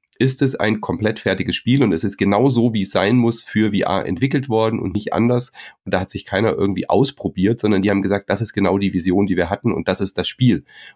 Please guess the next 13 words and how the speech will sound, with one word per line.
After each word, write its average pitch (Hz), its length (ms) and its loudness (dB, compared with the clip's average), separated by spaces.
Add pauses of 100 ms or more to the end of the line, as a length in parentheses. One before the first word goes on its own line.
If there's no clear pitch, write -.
Und 98 140 2
es 92 100 0
ist 107 160 -4
von 95 180 -4
vorne 107 280 0
bis 101 140 -2
hinten 107 300 0
rund. 107 460 2
Das - 100 -8
ist - 160 -2
nicht - 200 -2
einfach 98 260 -2
nur 98 340 2